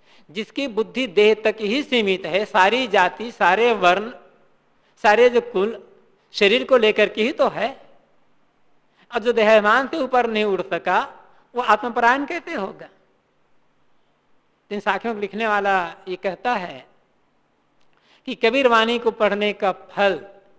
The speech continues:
ये हुआ कि सारी जड़ाशक्तियां मिट गई,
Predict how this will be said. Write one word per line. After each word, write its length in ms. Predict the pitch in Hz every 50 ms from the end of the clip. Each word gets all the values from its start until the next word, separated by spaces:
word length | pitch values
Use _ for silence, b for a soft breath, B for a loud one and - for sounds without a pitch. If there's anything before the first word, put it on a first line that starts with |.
| _ _ _ -
ये 80 | 269
हुआ 400 | 269 220 175 180 165 156 151 151 202 - - _ _ _ _ _ _ _ _ _ _ _ _ _
कि 120 | - 247 220
सारी 300 | - 214 202 220 262 254
जड़ाशक्तियां 880 | 202 226 220 220 208 190 - 220 214 - - - 226 226 226 220 208
मिट 200 | 196 196 196 -
गई, 360 | 185 151 160 160 147 127 -